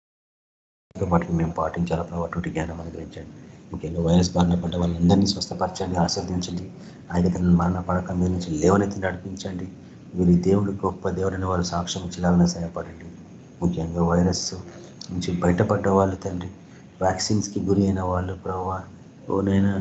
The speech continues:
వారిని కూడా కాపాడండి తండ్రి. బలహీనమైన శరీరాలను బలపరచండి.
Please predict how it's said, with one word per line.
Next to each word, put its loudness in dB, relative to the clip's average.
వారిని -2
కూడా -2
కాపాడండి 0
తండ్రి. -6
బలహీనమైన -6
శరీరాలను -4
బలపరచండి. -6